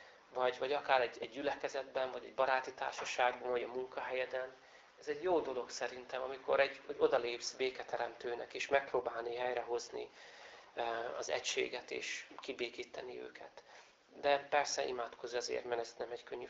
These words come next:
feladat. És főleg, hogyha Isten adott valamit, adott egy igeverset, vagy egy helyzetet, amit megoszthatná nekik,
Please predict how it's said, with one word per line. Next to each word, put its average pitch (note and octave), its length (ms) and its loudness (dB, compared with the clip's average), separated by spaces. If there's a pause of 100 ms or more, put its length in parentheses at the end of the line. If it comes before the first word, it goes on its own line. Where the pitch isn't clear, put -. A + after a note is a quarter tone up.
feladat. - 440 -8 (1040)
És - 120 -2
főleg, E3 280 12
hogyha - 180 2
Isten D#3 220 8
adott E3 340 10
valamit, E3 640 6 (260)
adott C#3 320 -2
egy B2 200 2
igeverset, C#3+ 800 4
vagy B2+ 140 -8
egy A2+ 120 -8
helyzetet, C#3 540 4
amit A#2+ 180 -4
megoszthatná C#3 680 2
nekik, C#3+ 440 -4